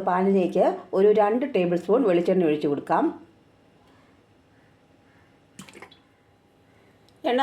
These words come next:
നന്നായിട്ട് തന്നെ ചൂടായി വന്നിട്ടുണ്ട്. ഇനി നമുക്ക് ചെമ്മീൻ ഇട്ട് കൊടുക്കാം.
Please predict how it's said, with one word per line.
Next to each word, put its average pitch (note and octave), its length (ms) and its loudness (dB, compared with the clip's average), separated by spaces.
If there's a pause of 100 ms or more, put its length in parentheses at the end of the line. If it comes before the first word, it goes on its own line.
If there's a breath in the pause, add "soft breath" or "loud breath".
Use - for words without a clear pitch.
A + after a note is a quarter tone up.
നന്നായിട്ട് A#3 380 2
തന്നെ A#3 140 2 (100)
ചൂടായി A3+ 400 2
വന്നിട്ടുണ്ട്. F3+ 400 0 (320 loud breath)
ഇനി A#3 180 2
നമുക്ക് F3 260 0 (160)
ചെമ്മീൻ A3 360 2
ഇട്ട് F3+ 140 -2
കൊടുക്കാം. D3 300 -4